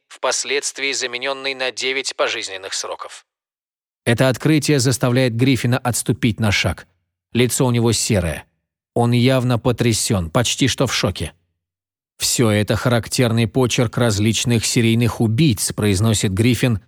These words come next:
высказав вслух то, что у неё на уме. Джесс медленно кивает.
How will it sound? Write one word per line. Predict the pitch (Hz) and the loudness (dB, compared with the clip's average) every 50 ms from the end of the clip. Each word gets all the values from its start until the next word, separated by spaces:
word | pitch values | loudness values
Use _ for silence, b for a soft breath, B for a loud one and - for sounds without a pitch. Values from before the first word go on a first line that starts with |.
| _ _ _ | _ _ _
высказав | - 85 95 131 147 - - - 143 120 120 131 113 - - - | -6 0 2 2 2 2 2 0 0 2 2 2 0 -2 -6 -8
вслух | - - - 127 131 127 - - | -8 -4 0 2 2 2 0 -2
то, | - _ 147 143 120 | -4 _ 0 2 2
что | - - - 127 | 0 0 0 0
у | 120 | 2
неё | 117 117 113 110 101 | 4 4 4 4 2
на | 95 98 | 2 2
уме. | 95 95 95 87 78 - - _ _ _ _ _ _ _ _ _ _ _ _ _ _ _ _ - | 2 2 0 -2 -4 -6 -10 _ _ _ _ _ _ _ _ _ _ _ _ _ _ _ _ -2
Джесс | 95 131 165 160 - - | 2 2 2 2 2 0
медленно | 147 143 151 139 123 123 117 113 | 0 0 2 2 2 2 2 0
кивает. | 101 - 104 95 92 85 73 - - - | 0 0 0 0 0 -2 -2 -6 -10 -18